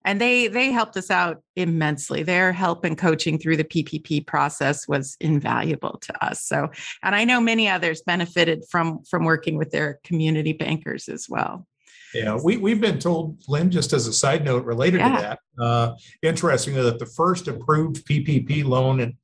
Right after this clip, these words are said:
Speaker 2: in the country was
Speaker 1: Yeah.
Speaker 2: made by a rural Nebraska bank at three forty-two A M on the day that the program opened.
Speaker 1: I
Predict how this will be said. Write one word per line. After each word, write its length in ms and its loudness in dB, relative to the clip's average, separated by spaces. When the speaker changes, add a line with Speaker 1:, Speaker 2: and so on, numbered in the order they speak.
Speaker 2:
in 100 4
the 80 -2
country 460 0
was 140 4
Speaker 1:
Yeah. 80 6
Speaker 2:
made 240 4
by 160 0
a 100 2
rural 420 2
Nebraska 580 0
bank 440 0
at 200 -2
three 240 2
forty-two 800 0
A 260 2
M 260 2
on 100 -2
the 60 -6
day 200 2
that 160 -4
the 60 -10
program 400 0
opened. 160 2
Speaker 1:
I 160 2